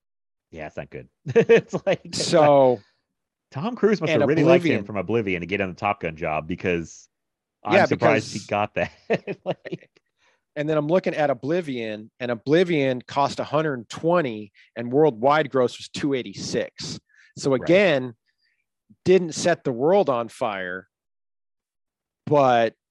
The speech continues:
Speaker 2: I personally, I like Oblivion, even with, you know, like, the minor script. It's kinda cliched in parts, but, like,
Speaker 1: Yeah,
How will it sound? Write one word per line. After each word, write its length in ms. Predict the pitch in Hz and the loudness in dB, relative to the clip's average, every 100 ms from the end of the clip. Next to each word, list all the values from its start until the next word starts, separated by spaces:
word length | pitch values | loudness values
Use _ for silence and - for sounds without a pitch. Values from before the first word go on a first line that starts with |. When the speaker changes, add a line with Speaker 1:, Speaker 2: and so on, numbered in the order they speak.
| - | -6
Speaker 2:
I 180 | 139 - | -2 -2
personally, 440 | - 175 180 - | 0 -2 -2 -4
I 120 | 135 139 | -2 0
like 300 | 113 127 - | 0 -4 -4
Oblivion, 540 | 120 143 143 151 151 | -4 -2 -2 -6 -8
even 340 | 131 127 127 - 123 | -8 -8 -10 -12 -2
with, 200 | 127 - | -2 -2
you 60 | 156 | -2
know, 60 | |
like, 120 | 131 | -4
the 60 | - | -2
minor 260 | 160 170 151 | 0 0 0
script. 320 | - 135 - - - | -2 -4 -4 -14 -10
It's 80 | - | -2
kinda 200 | 226 185 | 0 0
cliched 560 | - 160 139 135 117 123 | 0 -2 -2 -2 -2 -2
in 120 | 131 | -6
parts, 520 | - 139 - - - _ _ _ _ | -4 -4 -4 -12 -14 _ _ _ _
but, 160 | 147 - | -4 -2
like, 200 | 135 117 | -2 -2
Speaker 1:
Yeah, 320 | 143 139 135 | -2 -4 -6